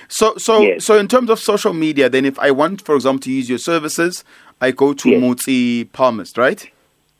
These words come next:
Speaker 2: Yes, it's Mo-, it's Momuzi the Palmist on, on all social platforms.
Speaker 1: Okay.
Speaker 2: Uh, Facebook, Insta-, Instagram, Twitter. It's Momuzi the Palmist.
Speaker 1: And also,
Speaker 2: And
Speaker 1: um, on so, on our social media at radio two thousand, uh, underscore Z A, we will also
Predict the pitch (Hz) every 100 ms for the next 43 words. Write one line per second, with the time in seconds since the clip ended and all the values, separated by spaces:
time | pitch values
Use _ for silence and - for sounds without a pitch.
0 | _ - 113 - 104 - 113 - 113 123
1 | 123 127 139 131 123 127 135 135 - 117
2 | 107 107 - 113 110 120 123 110 123 110
3 | 110 - 101 - 95 143 - - 117 117
4 | 131 147 - - 95 95 123 123 - 117
5 | 113 - - 110 - 113 - 120 - 107
6 | 104 101 - - - 117 131 _ - -
7 | 214 208 208 - - 98 98 - _ -
8 | 170 170 196 202 196 196 165 165 160 135
9 | 143 143 139 147 147 - - - 147 147
10 | 170 165 151 143 123 120 113 120 120 117
11 | 131 131 127 - 135 135 143 139 147 220
12 | - - 107 107 107 - 127 120 - 117
13 | 110 - 127 117 113 - 165 160 156 139